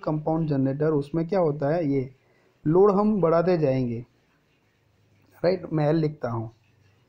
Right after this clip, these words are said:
तो क्या होता जाएगा, ये जो series है ना flux, वो कम होता जाएगा, तो net flux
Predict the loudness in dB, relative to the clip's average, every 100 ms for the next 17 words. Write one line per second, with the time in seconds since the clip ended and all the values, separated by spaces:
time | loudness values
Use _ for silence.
0 | _ _ _ _ -4 0 2 2 2 2
1 | 2 2 4 2 2 0 -2 0 2 2
2 | 2 2 2 0 -2 -2 -2 -2 -6 -4
3 | -2 0 0 0 0 0 0 0 0 0
4 | -2 -2 -4 -4